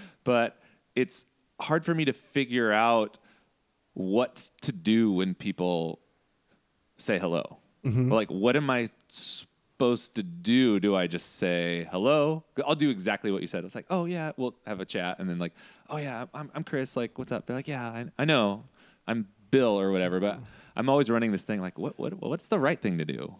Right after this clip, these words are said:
Speaker 1: What's?" And I don't think there's a right answer. I, I think it's awesome. It, it took me a while to get over that. Like, people just want to acknowledge that you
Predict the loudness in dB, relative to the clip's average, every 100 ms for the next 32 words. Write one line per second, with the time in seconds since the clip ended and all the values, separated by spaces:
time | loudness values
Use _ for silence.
0 | -6 -6 -6 -14 -14 -16 _ 0 4 6
1 | 4 4 2 4 4 4 6 4 4 0
2 | 0 0 0 0 -4 -2 -4 -4 _ _
3 | _ -20 _ _ -2 -2 2 2 4 0
4 | -2 -4 -4 -2 -2 -4 -2 0 4 4
5 | 2 2 2 2 0 0 -2 -6 -4 0
6 | 2 0 -4 -2 0 2 0 0 0 -2
7 | -4 -6 -4 -4